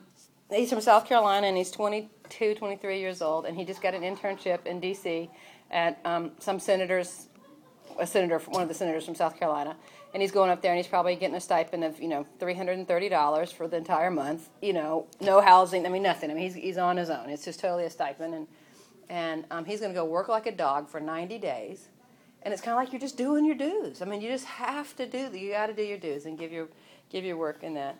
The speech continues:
and, um, because it's worth it at the end. And I think this is the last quote, is, um, "Happiness is an attitude. We either make ourselves miserable or happy and strong. The amount of work is the same."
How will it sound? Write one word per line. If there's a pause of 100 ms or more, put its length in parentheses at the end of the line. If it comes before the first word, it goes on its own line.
(140)
and,
um, (460)
because
it's
worth
it
at
the
end. (880)
And
I
think
this
is
the
last
quote, (420)
is,
um,
"Happiness
is
an
attitude. (300)
We
either
make
ourselves
miserable (600)
or
happy
and
strong. (420)
The
amount (160)
of
work (120)
is
the
same."